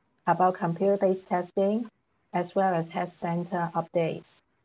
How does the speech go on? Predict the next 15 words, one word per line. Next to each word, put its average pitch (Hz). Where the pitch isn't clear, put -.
So 226
therefore, 220
it 202
is 202
important 202
for 175
us 202
to 170
understand 185
that 165
your 160
email 180
address 170
on 160
our 175